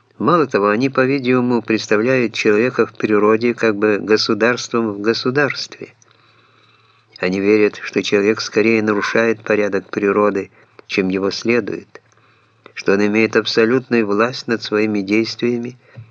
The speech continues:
и определяется не иначе, как самим собою. Далее причину человеческого бессилия и непостоянства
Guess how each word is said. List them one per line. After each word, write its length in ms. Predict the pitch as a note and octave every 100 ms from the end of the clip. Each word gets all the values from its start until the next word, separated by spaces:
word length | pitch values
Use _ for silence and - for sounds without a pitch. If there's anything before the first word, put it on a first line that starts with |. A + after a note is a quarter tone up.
| _
и 60 | G2+
определяется 760 | F#2+ G#2+ G2+ A2 A#2+ A2 A#2
не 180 | G#2+ G#2
иначе, 420 | G2 G#2+ A2+ -
как 220 | A2 A2
самим 400 | - A2 G2+ A2
собою. 560 | A2 - A#2 C3 A#2 G2+ _ _ _ _ _ _ _ _ _ _ _ _ _ _ _ _ _ _ _ - _
Далее 420 | E2+ F2+ G#2 C3 A#2
причину 480 | A#2+ A2 - C3
человеческого 760 | B2+ - A2 A2+ A#2+ - A#2+ A2+
бессилия 720 | G#2 G#2+ - A2+ A2+ A#2 A2
и 160 | A#2
непостоянства 960 | G#2 G2 G2+ - G#2 G#2 A#2 - B2+ B2